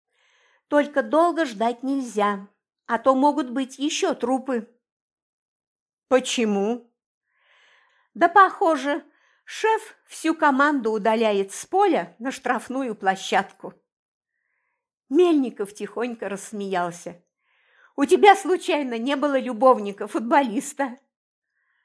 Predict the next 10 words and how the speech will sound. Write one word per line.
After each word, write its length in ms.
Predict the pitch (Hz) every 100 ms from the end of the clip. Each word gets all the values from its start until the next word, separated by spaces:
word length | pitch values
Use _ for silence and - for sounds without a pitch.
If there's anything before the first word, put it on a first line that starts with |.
| _ _ _
А 140 | 311
что 240 | - - 403
это 220 | 370 214
ты 180 | - 233
моей 360 | 233 240 208
личной 480 | 208 269 277 220 226
жизнью 420 | 226 254 233 254
заинтересовался? 1200 | 226 247 240 247 226 226 254 240 226 226 - 226 226 _ _ _ _ _ _ _ _ _ _
Я 300 | 202 233 214
удивляюсь, 880 | 202 196 233 226 226 175 165 - -